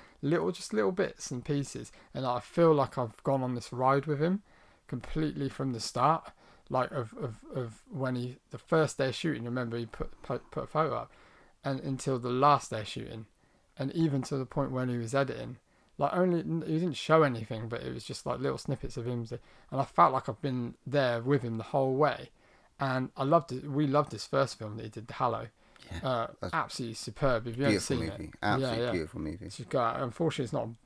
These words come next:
Speaker 1: Blu-ray, I don't think. I think it's only on D V D, but
Speaker 2: When I say
Speaker 1: try and
Speaker 2: beautiful
Speaker 1: get it.
Speaker 2: movie, it's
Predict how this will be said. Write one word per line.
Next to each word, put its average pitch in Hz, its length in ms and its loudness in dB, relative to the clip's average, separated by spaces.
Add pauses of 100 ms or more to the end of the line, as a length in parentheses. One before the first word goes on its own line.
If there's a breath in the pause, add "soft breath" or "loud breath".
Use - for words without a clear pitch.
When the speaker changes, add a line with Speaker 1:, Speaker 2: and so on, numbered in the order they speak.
Speaker 1:
Blu-ray, 135 340 2
I 113 40 -2
don't 117 160 -4
think. 120 160 -8
I 117 40 -10
think 139 160 -6
it's 123 100 -6
only 131 140 -2
on 120 100 -2
D 120 140 -2
V 120 60 -4
D, 113 180 -2
but 110 240 -6 (100)
Speaker 2:
When - 80 -4
I 98 60 -2
say 104 140 2
Speaker 1:
try - 180 2
and 113 100 0
Speaker 2:
beautiful - 140 2
Speaker 1:
get - 100 2
it. - 60 -8
Speaker 2:
movie, 73 120 -2
it's 71 160 -8